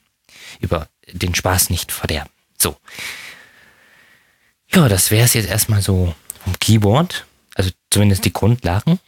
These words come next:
In der nächsten Folge werden wir was aufnehmen. Und dann zeige ich euch noch ein paar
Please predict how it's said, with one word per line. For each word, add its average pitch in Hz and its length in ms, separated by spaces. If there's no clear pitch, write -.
In 113 100
der 95 100
nächsten 110 320
Folge 101 340
werden 98 200
wir 90 140
was 85 320
aufnehmen. 80 760
Und 87 140
dann 87 100
zeige 110 240
ich - 140
euch 104 100
noch 107 300
ein 92 160
paar 87 480